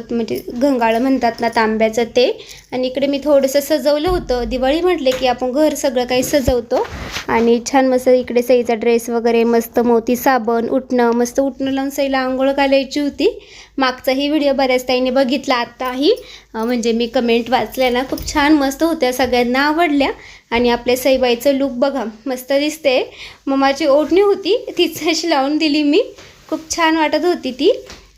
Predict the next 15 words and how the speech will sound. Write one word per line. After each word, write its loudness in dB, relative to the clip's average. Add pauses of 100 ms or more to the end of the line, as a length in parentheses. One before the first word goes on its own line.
(100)
तर, -4
अ, 2
चला, 0
अ, 2
बघत 0
राहा 0
सईची, 0
अ, 4
कशी -4
झाली, 0
तर, -2
अ, 0
कमेंटमध्ये 0
नक्कीच -2
सांगा. 2